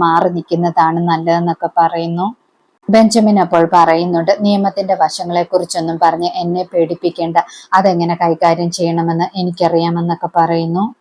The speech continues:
ബെഞ്ചമിൻ പോയതിനു ശേഷം സി ഐയോട് ഗൗതം ചോദിക്കുന്നുണ്ട് ഇയാളെ കൊണ്ട് വല്ലതും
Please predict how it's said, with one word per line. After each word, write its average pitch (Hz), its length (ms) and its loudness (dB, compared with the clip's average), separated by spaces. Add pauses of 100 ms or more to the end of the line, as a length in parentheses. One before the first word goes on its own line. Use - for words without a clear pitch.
(520)
ബെഞ്ചമിൻ 220 500 4 (100)
പോയതിനു 175 380 4 (100)
ശേഷം 175 360 0
സി 185 100 0 (140)
ഐയോട് 170 300 4 (100)
ഗൗതം 165 300 0 (100)
ചോദിക്കുന്നുണ്ട് 170 720 0
ഇയാളെ 175 360 2
കൊണ്ട് 165 260 -2
വല്ലതും 165 360 -4